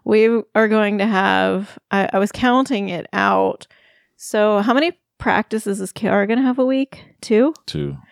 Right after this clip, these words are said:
Speaker 1: So we are going to have six soccer practices a week. Well, every other week. We're, is that her?
Speaker 2: Yeah.
Speaker 1: And we're going to have track every single day.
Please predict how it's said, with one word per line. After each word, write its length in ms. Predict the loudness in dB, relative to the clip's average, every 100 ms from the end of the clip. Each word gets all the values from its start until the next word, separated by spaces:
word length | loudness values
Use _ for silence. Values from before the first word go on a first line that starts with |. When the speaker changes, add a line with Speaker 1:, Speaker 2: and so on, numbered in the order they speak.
| -20 _
Speaker 1:
So 240 | -8 0 4
we 200 | 4 4
are 80 |
going 220 | 4 2 2
to 40 |
have 140 | 0 -2
six 380 | -4 -4 -2
soccer 340 | 0 0 2 -2
practices 640 | 0 -2 -2 -4 -2 -4
a 60 | -4
week. 480 | -6 -8 -10 -16 _ _ _ _ _ _ _ _ _ _ _ -14 0
Well, 140 | 2
every 320 | 2 2 2
other 260 | 2 0 -6
week. 400 | -6 -8 -10 -16 _ _ _ _ _ _ _
We're, 280 | -2 0 0 -2
is 120 | -2
that 160 | -2 -2
her? 260 | 0 0 -4 -6
Speaker 2:
Yeah. 200 | -4 -6 -4
Speaker 1:
And 140 | -2
we're 200 | 0 0
going 340 | 0 -2 -2 -4
to 100 | -4
have 600 | -2 0 2 2 0 -4 _ _ _ _ _ _ _ _ _ _ _ _ -16
track 380 | -4 0 0 -2
every 260 | -2 0 -2
single 300 | -2 -2 0
day. 360 | 0 0 -2